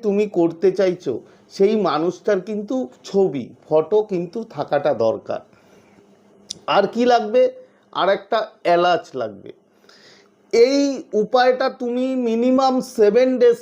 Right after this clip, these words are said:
তুমি করবে, সাত দিন করার পরে তুমি এর রেজাল্ট দেখতে পাবে। এবং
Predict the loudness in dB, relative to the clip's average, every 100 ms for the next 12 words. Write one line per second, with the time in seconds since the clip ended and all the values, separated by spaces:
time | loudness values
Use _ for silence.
0 | -4 -6 -6 -6 -8 -6 -8 -10 _ _
1 | -12 -2 0 0 -2 -4 -4 0 2 2
2 | 0 -2 -2 -2 -4 -14 _ -6 -2 -2
3 | -2 0 4 6 4 0 0 2 0 0
4 | -4 -4 -4 -4 -8 -8 -12 -16 _ _
5 | _ _ 2 4 4